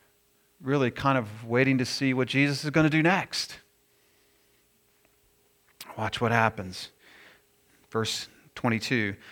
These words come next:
"Then came one of the rulers of the synagogue, Jairus by name, and seeing him, he fell at his feet,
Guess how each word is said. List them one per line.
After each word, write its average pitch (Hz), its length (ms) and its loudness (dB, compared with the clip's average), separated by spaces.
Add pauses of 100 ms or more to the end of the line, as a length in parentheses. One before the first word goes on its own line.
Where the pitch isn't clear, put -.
(160)
"Then 180 340 12
came 165 400 10
one 165 140 10
of 151 60 4
the 156 80 12
rulers 180 480 10
of 139 220 6
the 135 80 4
synagogue, 107 800 4 (420)
Jairus 127 640 8
by 104 240 4
name, 107 480 0 (800)
and 143 160 8
seeing 240 380 4
him, 143 300 8
he 147 180 2
fell 196 500 6
at 156 220 6
his 139 380 -4
feet, - 680 -6